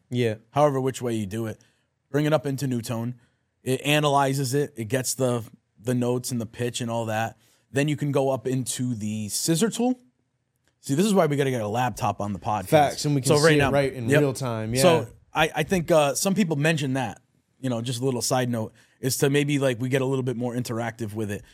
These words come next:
Speaker 2: and bring a laptop. So that's definitely in the cards for the podcast, which is gonna make things just level up a little bit more. But,
Speaker 1: Facts.
Speaker 2: so I'm trying to remember off the top of my brain, in Nutone, little s-, uh, scissor tool up top,
Speaker 1: Mm-hmm.
Speaker 2: bring it down,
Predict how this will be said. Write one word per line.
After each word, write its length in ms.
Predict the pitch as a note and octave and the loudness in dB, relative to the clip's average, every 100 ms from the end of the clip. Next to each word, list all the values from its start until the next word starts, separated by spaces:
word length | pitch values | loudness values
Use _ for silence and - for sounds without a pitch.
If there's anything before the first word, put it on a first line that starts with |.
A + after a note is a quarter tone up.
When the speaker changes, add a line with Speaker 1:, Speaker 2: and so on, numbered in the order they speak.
| - | -6
Speaker 2:
and 240 | A2+ A#2 | -2 0
bring 160 | G#2 B2 | 0 0
a 40 | A2+ | 0
laptop. 420 | A#2+ A#2 A#2 F#2+ | -2 -2 -4 -4
So 120 | A#2+ | -2
that's 200 | B2 B2 | -2 0
definitely 560 | C#3 A#2+ C3+ A#2 A#2 A2 | -2 -2 -2 0 -2 -2
in 120 | A#2+ | -4
the 80 | A2 | -4
cards 440 | B2+ A#2 G#2+ - - | -2 -2 -4 -8 -12
for 140 | A2+ | -10
the 80 | G2+ | -4
podcast, 580 | A#2+ A2 - A2 G#2 F#2+ | -2 -2 -2 -4 -4 -6
which 160 | - | -12
is 80 | A2 | -4
gonna 160 | B2 A2 | -2 -2
make 200 | G#2+ - | -4 -6
things 200 | G#2 F#2+ | -8 -6
just 160 | G2 | -8
level 300 | G2 G#2 G#2 | -6 -6 -4
up 140 | G#2 G2 | -6 -6
a 20 | |
little 160 | G#2 G2 | -6 -6
bit 120 | F2+ | -6
more. 180 | G2+ F2+ | -6 -4
But, 320 | A#2+ E3 - | 4 4 2
Speaker 1:
Facts. 120 | - _ _ _ | -16 _ _ _
Speaker 2:
so 100 | C#3 | -2
I'm 120 | C3 | 0
trying 160 | G3 F#3+ | 4 4
to 60 | |
remember 280 | D#3+ D3 C#3+ | 4 2 0
off 120 | C#3 B2 | -2 -4
the 60 | |
top 200 | B2 B2+ | -2 -2
of 80 | A#2 | -2
my 140 | A#2 | -6
brain, 360 | G2 G#2+ A2+ B2 _ _ _ _ _ _ _ - - | -4 -4 -4 -6 _ _ _ _ _ _ _ -12 0
in 200 | C#3 C3+ | 4 4
Nutone, 420 | C3+ - C3 B2+ - - _ - | 4 4 2 0 -4 -20 _ -2
little 240 | D3 F3 | 2 2
s-, 240 | D#3 - - | 0 -2 -6
uh, 320 | A2+ B2+ B2 G#2+ | 0 0 0 -2
scissor 420 | - F3+ D#3 B2+ | 2 2 2 -2
tool 280 | - A#2+ A#2+ | -4 -4 -4
up 120 | A#2+ | -4
top, 340 | A2+ G#2+ - _ - | -2 -2 -4 _ -14
Speaker 1:
Mm-hmm. 220 | G#2+ A2+ | -10 -2
Speaker 2:
bring 160 | B2 E3 | 0 2
it 100 | D3 | 2
down, 380 | C#3+ C3 C3 | 2 2 -2